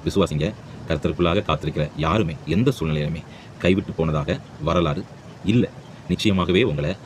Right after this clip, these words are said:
ஆசீர்வதிக்கவே ஆசீர்வதித்து, உங்க கூட இருந்து, உங்களுக்கான காரியத்தை சுதந்திரிக்கும்படியாக உங்களுக்கான வாழ்க்கையில கர்த்தர் நியமித்த பாதையில நிச்சயமாகவே நடத்த நம்முடைய தேவன் அதிக வல்லவர். பிடிச்சுக்கோங்க, நம்பிக்கையோட கர்த்தருக்குள்ளாக நில்லுங்க,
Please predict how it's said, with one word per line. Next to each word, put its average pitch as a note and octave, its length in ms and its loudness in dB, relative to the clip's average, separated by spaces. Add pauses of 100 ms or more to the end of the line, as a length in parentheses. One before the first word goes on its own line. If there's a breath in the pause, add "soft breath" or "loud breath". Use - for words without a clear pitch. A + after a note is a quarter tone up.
(120)
ஆசீர்வதிக்கவே F2 680 2
ஆசீர்வதித்து, D2+ 560 -2
உங்க D#2+ 120 -2
கூட E2 200 2
இருந்து, E2+ 320 2 (240 loud breath)
உங்களுக்கான D#2+ 340 0
காரியத்தை E2+ 400 2
சுதந்திரிக்கும்படியாக D#2+ 680 0 (400 loud breath)
உங்களுக்கான B2+ 540 2 (100)
வாழ்க்கையில D#2 400 0 (240)
கர்த்தர் F#2 300 2
நியமித்த E2 280 0
பாதையில D#2 340 0
நிச்சயமாகவே D#2 520 0 (160)
நடத்த E2 360 0 (280 loud breath)
நம்முடைய G2+ 360 6
தேவன் D2+ 300 0
அதிக D#2 220 0
வல்லவர். D2 280 -6 (220)
பிடிச்சுக்கோங்க, E2 460 0 (260 loud breath)
நம்பிக்கையோட E2 600 2
கர்த்தருக்குள்ளாக D2+ 500 0
நில்லுங்க, E2 340 2